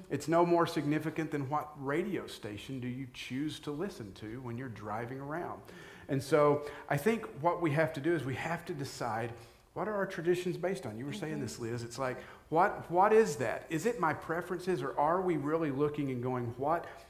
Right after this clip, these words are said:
Speaker 1: what really matters?
Speaker 2: Mm-hmm.
Speaker 1: What is that foundation?" as you said?
Speaker 2: Mm-hmm.
Speaker 1: And it needs to be Jesus. And I
Speaker 2: Mm-hmm.
Speaker 1: think many of the things that we fight over could be in fun, robust debates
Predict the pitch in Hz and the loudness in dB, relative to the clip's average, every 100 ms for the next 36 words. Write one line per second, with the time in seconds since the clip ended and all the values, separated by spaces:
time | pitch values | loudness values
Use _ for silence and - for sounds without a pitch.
0 | - - 160 165 139 139 151 156 151 143 | -16 2 4 4 2 2 4 4 2 0
1 | 135 117 113 110 - - - 202 - 135 | -2 -4 -2 -4 -6 -12 -14 -14 -4 2
2 | 156 160 160 147 123 135 131 - 135 117 | 2 4 2 0 0 0 0 -2 -4 -2
3 | 110 104 104 - 123 110 - 135 117 117 | -4 -8 -10 -10 -8 -8 -6 -6 -4 -6
4 | 139 151 170 180 170 143 113 123 123 104 | -2 -2 -2 -4 -6 -6 -4 -4 -4 -4
5 | 110 - - - - - 196 143 135 127 | -10 -12 -18 -20 -20 -14 -4 -2 0 -2
6 | 208 220 - - 139 151 196 220 196 151 | -2 -2 -4 -6 0 2 2 0 -4 -6
7 | - 147 147 123 123 135 135 - 156 196 | -6 -2 -2 -2 -4 -8 -8 -4 -4 -2
8 | 139 98 104 107 131 - - - - _ | -4 -4 -8 -10 -10 -14 -20 -20 -20 _
9 | - - 170 190 156 139 139 135 127 - | -14 -2 2 2 2 2 2 2 0 -6
10 | - - - _ _ _ _ _ - 131 | -16 -20 -20 _ _ _ _ _ -10 -8
11 | 117 - - 151 170 190 190 190 - - | -8 -10 0 4 6 6 4 2 -2 -12
12 | - - - - 120 120 113 110 160 170 | -18 -20 -20 -10 -2 0 0 2 4 4
13 | - - 135 135 127 110 104 - - | -2 -10 -6 -4 -2 -4 -6 -14 -20